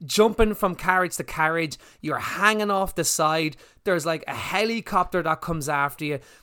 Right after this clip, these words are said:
There's guys throwing grenades, and you're shooting, and you're jumping, and you're climbing over tanks. And the train is constantly moving the whole way. And, like,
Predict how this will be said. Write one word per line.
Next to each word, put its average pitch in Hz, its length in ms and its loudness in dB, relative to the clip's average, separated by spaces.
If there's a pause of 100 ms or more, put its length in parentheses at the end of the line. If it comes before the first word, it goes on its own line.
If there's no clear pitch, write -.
There's 175 140 0
guys 208 380 -2
throwing 196 320 0
grenades, 185 560 -2
and 170 140 -6
you're 143 100 -6
shooting, 214 460 -4
and 170 100 -4
you're 147 120 -4
jumping, 208 520 2
and 180 100 -2
you're 151 120 -4
climbing 196 480 -2
over 139 240 -2
tanks. 196 500 -4 (300)
And 156 120 -2
the 139 80 -6
train 214 380 -2
is 147 140 -4
constantly 196 600 -2
moving 185 360 -4
the 175 80 0
whole 180 340 -2
way. 185 180 0
And, 143 200 -6
like, 143 180 -6